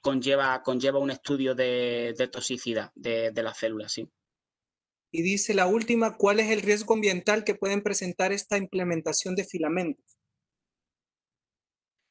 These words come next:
Speaker 1: Bueno, pues es cierto que, bueno, la, eh, estos filamentos al final, eh, generan un, un residuo, al igual que, a-,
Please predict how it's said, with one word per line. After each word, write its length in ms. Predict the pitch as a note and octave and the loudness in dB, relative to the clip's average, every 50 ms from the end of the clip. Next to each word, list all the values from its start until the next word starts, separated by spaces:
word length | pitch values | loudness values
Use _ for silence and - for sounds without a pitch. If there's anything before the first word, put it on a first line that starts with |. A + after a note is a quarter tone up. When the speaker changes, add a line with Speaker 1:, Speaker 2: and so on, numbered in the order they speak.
| _ _ _ | _ _ _
Speaker 1:
Bueno, 380 | G2+ C#3+ E3 F3+ F#3+ F#3 - - | -2 2 2 4 4 2 2 4
pues 200 | D#3 D3 C#3+ D3 | 4 2 4 2
es 140 | E3+ E3+ - | 0 -4 0
cierto 420 | - E3+ F3+ F3 E3+ - G3 E3+ | 2 2 2 2 2 -2 -4 -2
que, 360 | - F3+ E3+ D#3+ D#3 D#3 D3+ | 0 0 0 2 2 2 2
bueno, 320 | D3 D3 - E3 E3+ F3+ F3+ | 2 0 0 0 0 2 2
la, 680 | E3 C#3+ C#3 C3+ C3 C3 C3 B2+ B2 A#2+ B2 A#2+ A#2 - - - | 2 2 2 2 0 0 0 0 0 0 0 -2 -2 -2 -4 -2
eh, 140 | - - - - | -2 -4 -2 -2
estos 280 | - D3 - - D#3 D3 | -4 -4 -2 -4 -6 -2
filamentos 600 | - - D#3 D3+ D3+ D3+ D#3+ D#3+ D#3+ - F#3 E3+ | 0 2 4 4 4 4 2 0 0 -2 0 0
al 140 | E3+ D#3+ D3 | 2 0 0
final, 400 | - - C#3 C#3+ C#3+ D3+ D#3+ E3 | 0 0 2 2 2 2 2 0
eh, 320 | C3+ A#2 D#3 D#3 C#3 C3+ B2 | 0 0 2 2 2 2 0
generan 480 | - - C#3 C3+ C3+ C#3 C#3+ C#3+ C#3+ C#3+ | -2 -2 0 2 4 4 4 4 4 4
un, 320 | C#3+ C#3+ C#3 C3+ C3+ C3 - | 4 4 2 2 -2 -4 -2
un 160 | D#3+ D3+ C#3+ | 0 0 2
residuo, 500 | C#3 C#3 C#3 - - F#3+ G3+ G3 G3 E3+ | 2 2 2 2 0 0 0 0 2 2
al 80 | C#3+ C3+ | 2 2
igual 340 | C3 B2+ C3+ C#3 C3+ C#3+ - | 2 2 2 2 2 0 -2
que, 540 | - C#3+ C3+ C3+ C3+ C3 C3 C3 B2+ B2 - _ _ _ _ _ _ _ _ _ _ _ _ _ _ _ _ _ _ _ _ _ | 0 0 2 2 2 2 2 0 -2 -4 -8 _ _ _ _ _ _ _ _ _ _ _ _ _ _ _ _ _ _ _ _ _
a-, 340 | - - - - A#1 - | -10 -8 -6 -6 -6 -6